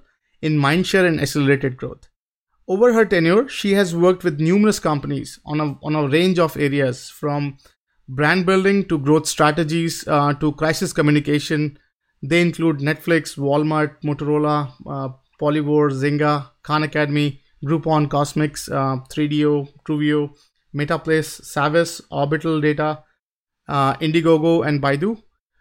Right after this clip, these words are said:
Uh, she currently serves as an executive, um, advisor at Google Ventures. Um, she is advisor to Baobab, uh, a V R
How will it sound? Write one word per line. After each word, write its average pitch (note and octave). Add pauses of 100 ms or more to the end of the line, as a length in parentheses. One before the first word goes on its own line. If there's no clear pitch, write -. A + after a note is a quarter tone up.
(100)
Uh, D3+
she A3
currently G#3+
serves F#3
as D#3
an E3
executive, D#3+
um, D3
advisor D#3
at C#3
Google D#3
Ventures. F3+
Um, C#3
she D#3+
is D3+
advisor D3
to D3+ (440)
Baobab, D#3+
uh, D3
a D3
V D3+
R D#3+